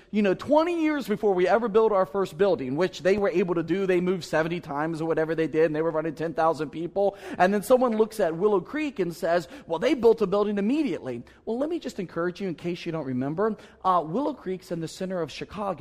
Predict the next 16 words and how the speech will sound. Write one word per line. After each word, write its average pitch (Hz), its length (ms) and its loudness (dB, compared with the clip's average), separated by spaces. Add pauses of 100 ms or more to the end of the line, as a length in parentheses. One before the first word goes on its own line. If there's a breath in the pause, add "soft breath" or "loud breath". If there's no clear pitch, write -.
(920 soft breath)
that 202 120 6
has 190 260 2
three 233 220 -6
feet 214 200 -6
of 180 80 -2
snow 196 400 -4
most 151 320 -2
of 143 40 -12
the 143 60 -6
winter 147 320 -4
when 143 220 -4
it's 127 120 -8
solidly 151 440 -2
frozen 139 400 -6
down, 127 320 -4 (240 loud breath)
and, 208 280 0